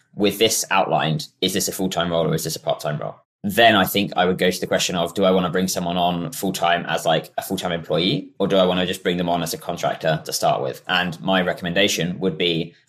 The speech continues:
either you have them on a pr-, probation period if you are gonna bring them on full-time, or have them on,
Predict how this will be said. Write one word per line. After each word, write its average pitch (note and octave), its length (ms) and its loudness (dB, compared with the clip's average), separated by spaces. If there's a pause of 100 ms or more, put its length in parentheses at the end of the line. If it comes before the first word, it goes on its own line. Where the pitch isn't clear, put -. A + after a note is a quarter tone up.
(140)
either F#2+ 180 2
you G2 120 4
have F#2 140 0
them F2 120 -4
on F2 140 0
a F2 120 0
pr-, - 120 -10 (200)
probation G#2 420 2
period F2+ 200 2
if E2+ 80 -2
you F2+ 100 2
are F#2 80 4
gonna F2 140 0
bring F2 140 -2
them E2+ 80 -2
on E2+ 80 -2
full-time, E2 520 -4 (420)
or G2 180 6
have F2+ 160 4
them F2 120 -4
on, F2 420 0